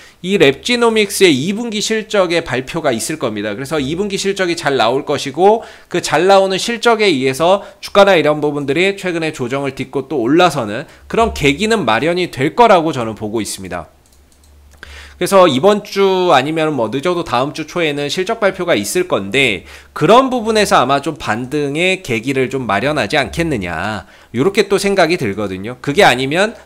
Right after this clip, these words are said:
또 진단키트로 그 이전에 뭐 순환매가 돌면서 반등을 한번 주지 않겠느냐 요렇게 생각을 하고 있어요. 근데 좀 기술적인 흐름들이 사실 그렇게 썩, 어, 좋은 포지션은 아니에요.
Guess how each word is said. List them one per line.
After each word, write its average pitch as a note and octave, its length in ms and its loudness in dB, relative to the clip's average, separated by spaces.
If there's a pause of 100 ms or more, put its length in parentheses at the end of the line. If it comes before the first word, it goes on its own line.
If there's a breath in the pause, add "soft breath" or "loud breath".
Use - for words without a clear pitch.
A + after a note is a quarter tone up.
또 D3+ 100 -4
진단키트로 F#3+ 800 -2
그 C3+ 140 -2
이전에 C3 320 -4
뭐 A2+ 120 -6
순환매가 F3+ 560 0
돌면서 B2 480 -4
반등을 A#2 400 -6
한번 A2+ 240 -6
주지 - 220 -10
않겠느냐 G2+ 720 -6 (260 loud breath)
요렇게 D#3+ 240 -2
생각을 F#3+ 400 0
하고 G#3 220 2
있어요. F#2+ 340 -6 (240 loud breath)
근데 E3+ 180 2
좀 D#3+ 160 -4
기술적인 G3 800 -2
흐름들이 F3 640 -2 (180 loud breath)
사실 F3 360 -6
그렇게 D3+ 340 -4
썩, F#3+ 360 -2 (240 soft breath)
어, G#2+ 180 -4
좋은 A#3+ 600 0
포지션은 F#3 600 0
아니에요. F2 500 -4